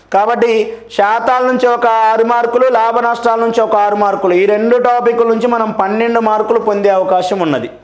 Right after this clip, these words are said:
So, ఈ శాతాలు నేర్చుకోవటం వల్ల వచ్చేటువంటి ఇంకో రెండు టాపిక్లు ఏంటంటే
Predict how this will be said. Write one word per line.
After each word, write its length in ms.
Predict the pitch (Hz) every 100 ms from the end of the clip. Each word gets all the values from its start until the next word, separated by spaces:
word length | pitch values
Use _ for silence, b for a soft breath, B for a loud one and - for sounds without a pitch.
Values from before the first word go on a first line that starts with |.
| B -
So, 160 | 240 247
ఈ 80 | 233
శాతాలు 520 | 233 214 233 269 262
నేర్చుకోవటం 540 | 262 254 247 254 254
వల్ల 200 | 254 254
వచ్చేటువంటి 540 | 247 247 247 247 240 226
ఇంకో 160 | 226
రెండు 180 | 247 247
టాపిక్లు 420 | 240 233 233 233
ఏంటంటే 640 | 240 233 226 254 226 220